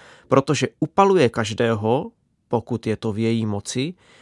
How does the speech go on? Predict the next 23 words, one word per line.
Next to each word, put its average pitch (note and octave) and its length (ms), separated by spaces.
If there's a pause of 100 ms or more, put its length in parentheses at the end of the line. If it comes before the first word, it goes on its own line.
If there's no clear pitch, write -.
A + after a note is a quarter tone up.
(140)
kdo B2 220
s - 140
ní F3 120
nesouhlasí, D3+ 800
slepě E3+ 680 (120)
a D3 100
tupě. - 480 (1200)
Tedy B2+ 240
argument, C3+ 720 (440)
kdo A#2+ 220
si F#3+ 180
chce - 260
zachovat E3 480
svědomí A#2+ 680
a A#2+ 160
kritický - 720
rozum, A#2+ 460 (260)
nesmí D#3 480
se - 180
dostat C#3 500
do A#2 180
moci B2+ 340
křesťanů. - 680